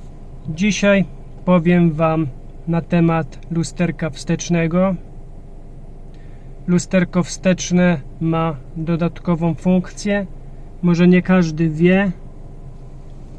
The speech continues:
może nie każdy wie, do czego służy to takie coś, co jest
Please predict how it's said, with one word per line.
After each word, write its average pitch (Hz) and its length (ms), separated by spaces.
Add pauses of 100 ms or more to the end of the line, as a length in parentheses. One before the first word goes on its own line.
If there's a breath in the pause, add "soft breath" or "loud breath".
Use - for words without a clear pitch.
(880)
może 175 240
nie 175 120
każdy 160 360
wie, 156 340 (160)
do 160 160
czego 160 420 (480)
służy 147 560 (2000)
to 175 160
takie 160 340
coś, 160 320
co 165 180
jest 147 400